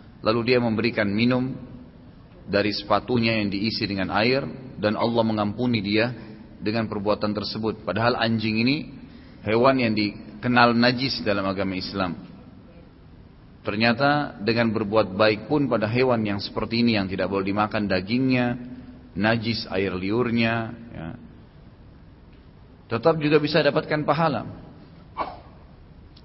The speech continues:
Jadi apapun yang Anda niatkan baik, maka akan dicatat pahala oleh Allah Subhanahu wa taala. Menolong, mendukung, atau melindungi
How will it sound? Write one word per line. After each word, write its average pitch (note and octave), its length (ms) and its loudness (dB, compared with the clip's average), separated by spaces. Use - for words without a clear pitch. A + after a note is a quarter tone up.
Jadi A2+ 240 4
apapun A#2+ 400 2
yang B2 160 2
Anda B2 160 4
niatkan A#2 480 2
baik, A#2 240 6
maka A2 320 2
akan A#2+ 480 -2
dicatat A2 400 0
pahala G#2+ 320 2
oleh E2+ 40 -4
Allah G2+ 240 0
Subhanahu F#2+ 440 -2
wa E2 80 -8
taala. F2 300 -2
Menolong, C3 800 4
mendukung, C3+ 960 0
atau B2 560 2
melindungi B2 800 0